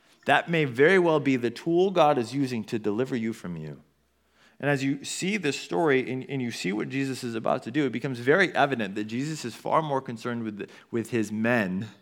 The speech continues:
and who they are through the storm than he is delivering them from the storm. Now, that's a, that's a way that God operates that we don't always love. <laughs> Like, it sounds fun for somebody else. <laughs> But in the middle of your storm, you're like, "No, I'd really be happy if you just calmed the waves right now."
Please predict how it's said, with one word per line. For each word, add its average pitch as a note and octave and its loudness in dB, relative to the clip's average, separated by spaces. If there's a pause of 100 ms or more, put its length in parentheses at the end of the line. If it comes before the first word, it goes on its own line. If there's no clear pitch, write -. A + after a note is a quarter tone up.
(360)
and G#2 -4
who D#3+ 4
they C#3 6
are A2 0
through F3 4
the A#2 4
storm G#2 -2
than A2+ 0
he A#2 0
is A2 2
delivering G2+ 0
them F#2+ -2 (260)
from G2 -6
the D#2 -8
storm. D2+ -16 (960)
Now, G2 -4
that's C3 2
a, A2 -4
that's C3 -4
a F#2 -8 (320)
way A2 4
that G2 0
God F#2+ 4
operates F#2+ 2
that - -8
we G#2 0
don't G2 0
always E2+ -6
love. E2 -6 (360)
<laughs> - -20 (500)
Like, C#3+ 4
it B2+ 0
sounds G#3 2
fun A2+ 0
for C3 -6
somebody B2 0
else. F3 -2
<laughs> F3+ -14 (720)
But E3 6
in D#3+ 4
the E3 2
middle F3 8
of D#3+ 4
your F3+ 6
storm, G#3+ 4
you're F#3 4
like, D#3 6
"No, F#3+ 4
I'd D#3 2
really B3+ 4
be G#3+ 6
happy G#3+ 8
if F3 4
you F#3 -2
just F#3+ 0
calmed G3 4
the F#3+ 6
waves G3 6
right B2 6
now." G2+ 0